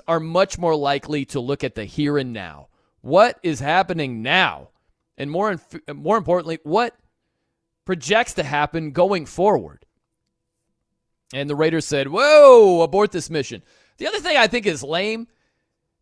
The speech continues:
is that when Derek Carr is talking about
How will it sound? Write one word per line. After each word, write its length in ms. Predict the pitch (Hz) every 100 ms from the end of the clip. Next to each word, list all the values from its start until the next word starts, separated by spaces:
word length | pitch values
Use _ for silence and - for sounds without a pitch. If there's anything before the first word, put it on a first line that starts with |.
| _ -
is 220 | 185 165
that 380 | 190 175 160 _ _ -
when 180 | 165
Derek 280 | 160 233 233
Carr 200 | 202 202
is 80 | 165
talking 240 | 180 170
about 380 | 165 147 143 127